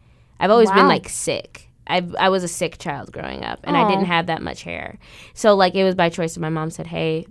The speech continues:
Speaker 1: baby
Speaker 2: Hmm.
Speaker 1: girl, we gotta, we gotta make this chop. Like, I'm really
Speaker 2: It's gonna be
Speaker 1: sorry."
Speaker 2: a lot easier at the end.
Speaker 1: Yeah.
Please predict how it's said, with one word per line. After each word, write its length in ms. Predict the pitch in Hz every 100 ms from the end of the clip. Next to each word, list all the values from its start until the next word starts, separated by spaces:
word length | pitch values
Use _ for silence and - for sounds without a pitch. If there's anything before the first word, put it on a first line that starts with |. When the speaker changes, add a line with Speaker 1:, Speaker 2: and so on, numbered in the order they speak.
| -
Speaker 1:
baby 220 | 160 160
Speaker 2:
Hmm. 40 | 160
Speaker 1:
girl, 500 | 165 160 160 180 - _ - _ -
we 80 | 175
gotta, 300 | 180 165 -
we 80 | 160
gotta 200 | 170 160
make 180 | 165 160
this 200 | 165 -
chop. 340 | - 151 147 -
Like, 240 | 151 160 -
I'm 120 | - 160
really 220 | 160 214
Speaker 2:
It's 100 | -
gonna 220 | 247 240
be 120 | 233
Speaker 1:
sorry." 60 | 233
Speaker 2:
a 80 | 220
lot 320 | 214 208 196
easier 440 | 190 202 190 196
at 80 | 196
the 140 | 190 -
end. 280 | 294 294
Speaker 1:
Yeah. 420 | 214 180 - -